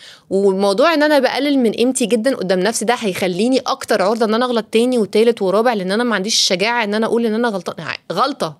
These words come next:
هي غلطة، one hundred percent هي غلطة. أنا مش هينفع أقعد بقى إيه،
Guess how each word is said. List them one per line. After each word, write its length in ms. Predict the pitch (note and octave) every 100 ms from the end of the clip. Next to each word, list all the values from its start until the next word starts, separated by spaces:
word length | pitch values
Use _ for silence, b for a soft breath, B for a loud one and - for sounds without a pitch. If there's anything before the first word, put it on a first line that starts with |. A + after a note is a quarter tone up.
| _
هي 140 | A#3 B3
غلطة، 380 | G3+ F#3 E3 D#3 B B A3+
one 80 |
hundred 300 | A#3 D4 D4+ D#4
percent 300 | A3+ D4 E4
هي 100 | D4
غلطة. 280 | G#3 E3 - -
أنا 100 | G#3
مش 120 | A#3
هينفع 200 | B3+ -
أقعد 160 | A#3+ A3
بقى 120 | A#3
إيه، 240 | A3 B3+